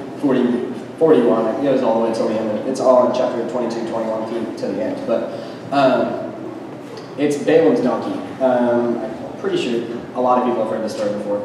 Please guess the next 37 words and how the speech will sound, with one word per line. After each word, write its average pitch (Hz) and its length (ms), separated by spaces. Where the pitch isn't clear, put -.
but, - 260
um, 117 280
I'm 120 240
go-, - 340
gonna 120 180
go 117 60
ahead 113 140
and 113 80
read 110 100
it. - 320
Um, 123 360
"When 147 100
the 143 80
donkey 147 280
saw 165 160
the 151 120
angel 143 220
of 165 140
the 139 60
Lord 113 220
standing 131 340
in 143 80
the 143 140
road - 220
with - 80
a 117 60
drawn 123 280
sword 135 260
in 113 60
his 104 100
hand," 98 280
No, 143 100
Balaam 147 240
got, 170 300
where 160 160
am 165 80
I? - 140